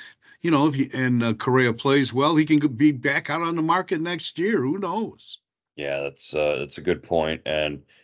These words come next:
Speaker 2: you know, the, the, the Bell contract, uh, it, it just sounded like that one, uh, it was a, a benefit to both sides, uh,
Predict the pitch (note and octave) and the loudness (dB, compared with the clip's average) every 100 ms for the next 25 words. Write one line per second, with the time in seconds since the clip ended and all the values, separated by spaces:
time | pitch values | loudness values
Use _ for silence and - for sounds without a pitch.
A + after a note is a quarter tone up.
0 | _ - F#2 F2 F2+ F2 E2+ E2 - F2 | _ -2 2 4 4 2 0 -6 -14 -12
1 | D2+ F#2 F2+ - E2+ D#2+ E2+ E2 D#2+ - | -2 0 0 -2 -4 -4 -2 -2 -2 -6
2 | - E2 D#2+ D#2 B1 E2+ F2+ E2 F2+ - | -4 -2 -2 -4 -4 -4 -4 -2 -4 -4
3 | F2+ G#2+ G2 F#2 F2+ E2+ F2+ F2+ D2 F#2 | 0 4 4 2 0 0 2 2 2 -4
4 | E2+ - _ _ _ - E2 E2+ D2+ E2+ | -6 -10 _ _ _ -6 -2 0 0 -4
5 | F2 F2 - - - _ _ - - E2+ | -6 -8 -8 -12 -14 _ _ -10 -6 0
6 | G2 - F#2+ A2+ B2 A#2 A#2 - F2 G2+ | 2 2 2 2 2 0 -6 -8 -2 0
7 | G2+ - F#2 F#2+ G2 F#2+ F2 E2 E2 | 0 0 2 4 2 -2 -8 -6 -6